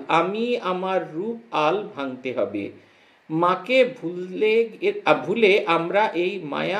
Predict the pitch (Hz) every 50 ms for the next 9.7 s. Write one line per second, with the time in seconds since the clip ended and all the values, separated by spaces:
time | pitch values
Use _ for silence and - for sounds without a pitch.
0 | 214 - - 151 143 202 233 - - 143 143 131 135 131 127 113 113 117 - 107
1 | - - 85 82 - - - _ _ _ _ _ _ _ - 170 170 196 247 240
2 | - - 247 - 180 190 190 180 185 190 185 190 180 180 - 165 160 - - 196
3 | 214 220 202 170 165 165 160 - 151 147 - - 226 220 - - - - 196 180
4 | 160 151 147 139 143 135 135 131 135 131 156 202 269 - - - - - - -
5 | - - - 160 156 151 147 156 165 202 208 208 - - - - 233 233 247 262
6 | 262 269 175 143 139 143 143 - - - 208 240 240 196 - 123 135 131 151 180
7 | - - - - 139 131 123 120 113 - 127 123 127 117 117 107 98 82 - -
8 | - - - - - - - - - - - _ - 170 185 - - - 247 247
9 | 226 196 175 190 214 226 240 254 262 254 262 254 - -